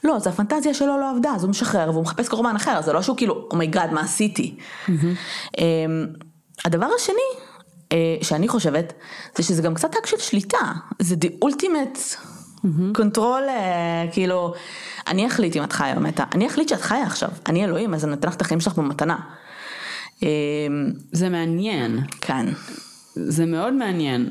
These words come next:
Speaker 2: הזווית של השליטה, למרות ש-, שוב, כאילו, למה הוא עושה את זה, אוקיי?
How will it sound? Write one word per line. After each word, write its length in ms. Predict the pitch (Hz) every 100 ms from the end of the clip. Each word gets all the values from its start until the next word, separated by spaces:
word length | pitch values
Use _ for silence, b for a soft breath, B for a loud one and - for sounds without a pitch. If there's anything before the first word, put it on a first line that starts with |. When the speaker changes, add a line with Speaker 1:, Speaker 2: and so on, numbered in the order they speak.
| -
Speaker 2:
הזווית 340 | 147 143 147
של 140 | 139 147
השליטה, 480 | 135 143 127 123 - -
למרות 340 | 147 147 180
ש-, 60 | - -
שוב, 220 | 240 143 -
כאילו, 200 | 147 131
למה 200 | 151 175
הוא 160 | 160
עושה 280 | 139 - 120
את 80 | -
זה, 100 | - - -
אוקיי? 340 | 143 160